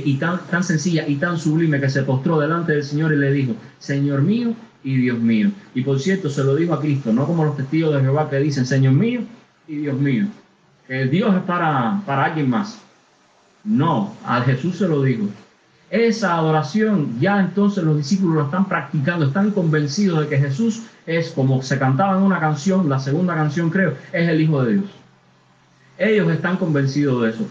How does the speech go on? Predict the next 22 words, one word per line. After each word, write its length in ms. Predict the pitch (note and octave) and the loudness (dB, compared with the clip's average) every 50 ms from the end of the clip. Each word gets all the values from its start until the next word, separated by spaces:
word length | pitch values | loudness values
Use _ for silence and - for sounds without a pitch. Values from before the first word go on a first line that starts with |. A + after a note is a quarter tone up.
| - - | -10 -6
están 400 | - C#3 C3+ C3+ - - G3+ G3+ | 0 0 2 2 2 0 0 0
adorando 440 | F#3 D#3+ D3+ D3 D3+ D#3 D#3+ D#3 D3 | 0 0 0 0 0 0 0 0 0
a 40 | C3+ | 0
Jesús. 360 | C3+ B2+ - C3 B2 A2 - - - - - - | 0 0 0 -2 -2 -2 -4 -6 -14 -20 -10 -2
Y 140 | C3 C#3 F3+ | 0 2 2
una 240 | A#3+ C4 C4 A#3+ A#3 | 2 2 0 0 2
vez 160 | A3+ A3+ G#3+ | 2 2 2
que 120 | - G3+ | 2 2
ven 220 | G3 G#3+ A3+ A3+ G#3+ | 2 2 2 2 2
a 140 | F#3+ F#3 | 2 2
Jesús 240 | E3+ D#3+ A#3 A#3 G#3 | 2 0 0 2 2
ascender, 580 | G3+ F3+ - - F3+ E3+ F3 F#3+ G#3+ G#3+ E3 - - - - | 2 2 0 -2 -2 0 0 0 0 0 -2 -6 -10 -8 -4
ellos 400 | F#3 G#3 A#3 A#3 G#3+ G3+ E3+ - | 0 2 2 4 2 2 0 0
saben 360 | - A3+ A3+ A3+ G#3 F#3+ E3 | -2 -2 0 0 0 0 0
que 100 | - E3+ | 2 2
lo 120 | D#3+ D#3+ D#3+ | 2 2 2
que 100 | D#3+ D#3 | 0 0
está 180 | - G#3+ G#3 | 0 0 0
sucediendo 580 | G3 G3+ F#3+ - G3 F#3+ G3 G#3 A3 G#3+ G3+ F#3+ | 0 0 0 0 2 2 2 2 4 4 2 2
es 80 | E3+ | 4
algo 220 | F#3 F#3+ G3+ G#3 G3+ | 2 2 4 4 2
especial. 460 | D3 - G3+ G3 - A#3 C#4 E4+ F4+ | 2 2 0 -2 -2 -4 -4 -4 -6